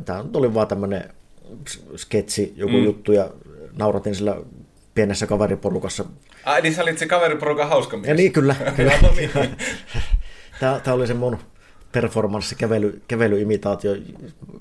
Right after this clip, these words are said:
Speaker 1: En tiedä, jostakin se vaan tuli niinku, niinku joskus tulee jo-, joku ajatus vaan tulee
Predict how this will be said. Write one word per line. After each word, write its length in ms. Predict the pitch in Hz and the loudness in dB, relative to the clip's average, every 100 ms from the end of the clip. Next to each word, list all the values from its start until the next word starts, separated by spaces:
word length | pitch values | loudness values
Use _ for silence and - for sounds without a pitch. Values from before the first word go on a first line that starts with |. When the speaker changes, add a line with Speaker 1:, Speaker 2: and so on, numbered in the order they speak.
| - - | -20 -6
Speaker 1:
En 220 | 135 113 | -4 -2
tiedä, 160 | 123 139 | 0 2
jostakin 380 | 139 - 107 127 | 0 0 0 2
se 140 | 113 | 2
vaan 140 | 113 | 0
tuli 240 | 107 101 98 | 0 -2 -2
niinku, 320 | 92 180 - _ _ _ _ _ _ _ - | -4 -8 -10 _ _ _ _ _ _ _ -8
niinku 140 | 123 139 | -2 0
joskus 300 | 117 - 135 | 0 -2 -2
tulee 340 | 131 120 117 | 2 4 4
jo-, 220 | 117 135 131 | 0 -2 -2
joku 240 | 120 120 | -6 -4
ajatus 360 | 131 120 104 - | -2 -2 -4 -4
vaan 140 | 110 | -4
tulee 320 | 104 101 98 | -2 -2 -2